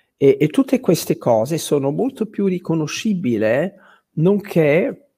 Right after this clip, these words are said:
il corpo, a volte. Ehm, quindi il nostro pensiero, difatti, è unico, è la parte veramente unica di noi e indica proprio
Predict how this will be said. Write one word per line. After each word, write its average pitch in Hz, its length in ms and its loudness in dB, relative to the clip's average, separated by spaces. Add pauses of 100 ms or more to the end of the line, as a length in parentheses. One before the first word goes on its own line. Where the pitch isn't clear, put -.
(160)
il 156 160 -2
corpo, - 560 -4 (680)
a - 100 -4
volte. - 560 -10 (1200)
Ehm, 113 640 -2 (200)
quindi 165 460 4
il 156 80 2
nostro 214 320 -4
pensiero, 131 680 -2
difatti, 160 880 -6
è 139 520 -2 (280)
unico, 147 480 -2
è 104 60 2
la 120 120 -2
parte 180 340 -2
veramente 147 480 -4
unica 127 440 -6
di 113 160 -6
noi 147 240 -4
e - 240 -4
indica 175 500 -2
proprio 147 580 -2